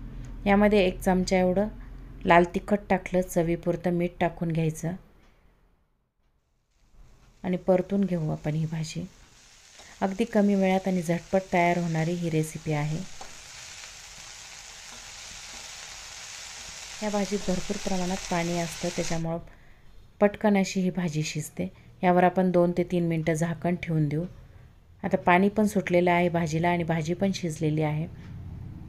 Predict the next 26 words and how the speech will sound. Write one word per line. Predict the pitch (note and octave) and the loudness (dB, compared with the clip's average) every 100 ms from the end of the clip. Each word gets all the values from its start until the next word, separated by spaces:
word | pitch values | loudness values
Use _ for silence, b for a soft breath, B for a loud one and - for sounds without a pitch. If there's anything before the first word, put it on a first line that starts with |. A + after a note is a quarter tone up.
| - - - - - - - - - - - - - - | -14 -12 -12 -12 -12 -12 -12 -12 -10 -10 -10 -10 -10 -8
आता | - F#3 | 0 2
ही | F#3 | 4
थोडीशी | F3+ F3+ F#3+ | 4 4 2
परतून | F3+ F3+ G3 G3 | 2 4 2 2
घ्यायची | F3+ E3 - F3+ | 2 0 -2 -4
आणि | F#3 E3+ | -2 -2
याच्यावर | E3 E3 E3 F3+ | -2 0 0 0
आपल्याला | E3 F3 E3 G3 B B B B - | 0 0 -2 -2 B B B B 4
दोन | F#3+ G3+ G#3+ | 6 6 4
ते | G#3+ | 2
तीन | G3+ F#3 | 2 4
चमचे | F3+ F3 F3 | 2 0 2
एवढं | E3+ E3+ F#3 | 2 4 4
बेसन | E3+ E3 E3+ D#3 | 4 2 0 2
पीठ | F#3 F3 | 0 2
भुरभुरायचं | E3+ D#3 D3+ D3 C#3+ D3 | 0 2 2 2 0 -2
आहे. | C#3+ C#3+ D3 - - - - - - - - - - - - - - - - - - - - - - - - - - - - - - - - | -2 -2 -8 -14 -20 -20 -20 -20 -20 -20 -20 -20 -20 -20 -20 -20 -20 -20 -20 -20 -20 -20 -20 -20 -20 -20 -20 -20 -20 -20 -20 -20 -20 -20 -2
याच्यामुळे | F#3+ G3 G#3 A3 G#3+ | 0 4 6 4 2
छान | G3+ F#3+ | 2 2
अशी | F#3+ - F3 | 2 0 -2
भाजी | F3 F3 F3 | -2 0 0
लागते | E3 - | 0 -2
आणि | E3+ D#3+ | -2 -2
कोरडी | F3+ F3 F3 | 0 0 0
मस्त | F#3+ F3+ - F#3+ | 0 -2 -4 -4
होते. | F3 D#3+ D#3+ | -4 -4 -8